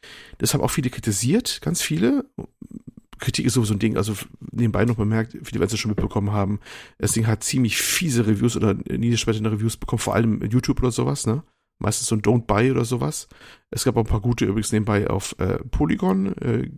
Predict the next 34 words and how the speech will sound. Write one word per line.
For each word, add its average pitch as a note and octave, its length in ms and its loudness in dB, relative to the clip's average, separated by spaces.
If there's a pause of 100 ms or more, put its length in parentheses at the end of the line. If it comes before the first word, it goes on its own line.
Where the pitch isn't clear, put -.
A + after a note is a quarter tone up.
(280)
Gamers C3 360 -2
Global, F3 640 2
glaub G3 160 -2
ich, F#3+ 160 -2
war F3+ 80 2
auch F3+ 140 0
sehr F#3 180 -2
gut, G#3+ 380 -4
Eurogamer. F2 760 0 (840)
Ja, A#2 180 4
also C3 180 2
es C3 200 -2
geht D3 160 -8
ziemlich D3 320 0
weit A2+ 100 2
auseinander, G#2+ 340 0
die G2+ 80 0
Bewertung, - 300 -4
nur G2+ 100 0
nebenbei - 300 -2
übrigens - 340 -8
bemerkt, - 380 -8
nochmal - 260 -4
am - 100 -2
Rande. - 180 -2
Das - 120 -4
hatte G2 80 0
ich G2+ 80 -4
ganz G2 140 -2
vergessen, - 300 -4
zu - 100 -2
Anfang G2+ 220 -4
zu - 100 -4
erwähnen. G#2 380 -4